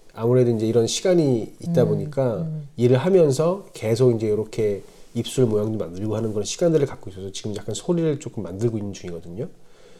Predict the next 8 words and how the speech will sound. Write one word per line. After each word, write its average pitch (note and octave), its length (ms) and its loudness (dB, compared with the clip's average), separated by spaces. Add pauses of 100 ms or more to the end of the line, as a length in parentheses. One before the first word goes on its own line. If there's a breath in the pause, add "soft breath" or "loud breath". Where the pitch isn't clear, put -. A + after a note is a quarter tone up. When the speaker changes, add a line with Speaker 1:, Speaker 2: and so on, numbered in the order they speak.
(280 soft breath)
Speaker 1:
어, F2+ 680 -12
그래서 A2+ 260 -4
지금 G2+ 640 -10 (500)
코로나 E3+ 300 4
Speaker 2:
지금 - 60 2
Speaker 1:
바이러스가 A2+ 720 0
사태가 D3+ 360 -2
좀 G#2+ 360 -4